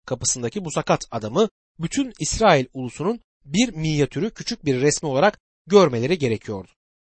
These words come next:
Bunu görüp tövbe ederek Tanrı'ya dönmüş olsalardı, o zaman bütün bu vaatlerde tek tek gerçekleşmiş olacaktı. Elçilerin İşleri üçüncü bölüm on üç ila on beşinci ayetler arasında İbrahim'in, İshak'ın ve Yakup'un Tanrısı,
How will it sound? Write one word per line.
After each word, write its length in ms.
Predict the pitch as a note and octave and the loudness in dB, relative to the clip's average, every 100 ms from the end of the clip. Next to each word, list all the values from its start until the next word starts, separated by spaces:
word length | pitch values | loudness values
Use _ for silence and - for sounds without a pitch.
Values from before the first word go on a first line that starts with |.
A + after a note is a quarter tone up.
| _ _ | _ _
Bunu 200 | F#3 C#4+ | -2 2
görüp 320 | G#3 A#3 - | 4 2 0
tövbe 300 | F#3 F3+ F#3+ | 0 4 4
ederek 320 | B2 B2+ G#3 | 4 4 2
Tanrı'ya 400 | - D#3+ D3+ A3+ | 0 -2 2 2
dönmüş 400 | E3 D#3+ F#3 - - | 2 0 -2 -8 -8
olsalardı, 600 | G#2+ G2+ A2 G#2 C3 A3 - _ - | -10 -8 -6 -4 0 0 0 _ 2
o 140 | G#3 | 4
zaman 340 | E3+ C#3+ E3+ D3 | 4 4 2 0
bütün 300 | - B3 F#3+ | -6 -6 -2
bu 160 | C3+ | 0
vaatlerde 680 | B2 A2+ A2 A2 G#2 C3 G3 - _ _ | 2 2 0 -6 -6 0 0 0 _ _
tek 320 | - B3 - | 0 0 0
tek 400 | - G#3+ - - _ | -2 -2 -2 -20 _
gerçekleşmiş 800 | F3 D3 C3 - A#2+ - F3+ - | 2 2 0 -6 -8 -6 -8 -8
olacaktı. 540 | C3 A2+ G#2 F#2 - - _ _ | -10 -8 -10 -12 -16 -20 _ _
Elçilerin 380 | D#3 F#3 C#4+ C#4 | 4 4 4 0
İşleri 260 | B3 G3+ G3+ | 0 0 -2
üçüncü 380 | F#3 G3+ G#3 | -4 -6 -2
bölüm 260 | F3+ D3+ G3 - | 2 2 0 -2
on 160 | A3+ | 0
üç 160 | G3+ D#3 | 0 0
ila 200 | C3+ B2+ | 0 2
on 220 | E3 F#3 | 2 0
beşinci 320 | C3+ C3+ C3 | -4 -4 -2
ayetler 340 | B2 A#2+ C3 A#2 | 0 0 0 -2
arasında 540 | A2 - B2 F3+ G3+ | -2 -6 2 2 2
İbrahim'in, 680 | - D#3 C#3+ A#2 A#2+ D#3 A3+ - _ _ - | -2 -2 0 0 0 0 0 -4 _ _ -4
İshak'ın 580 | F3 - D3+ - A3+ E3+ | 0 2 0 0 0 2
ve 100 | C#3 | 2
Yakup'un 580 | B2+ B2 - D#3+ D3+ | 2 0 -2 -4 -4
Tanrısı, 600 | A#2+ B2+ A2 G#2+ - G#3+ | -4 -6 -6 -4 4 4